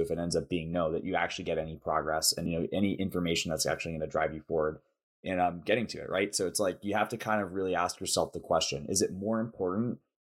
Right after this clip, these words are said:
for me to feel good and smart and competent and all those things every single day, a hundred percent of the time? Or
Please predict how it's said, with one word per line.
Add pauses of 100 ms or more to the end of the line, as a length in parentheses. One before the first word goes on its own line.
for
me
to
feel
good
and
smart
and
competent
and
all
those
things
every
single
day,
a
hundred
percent
of
the
time? (440)
Or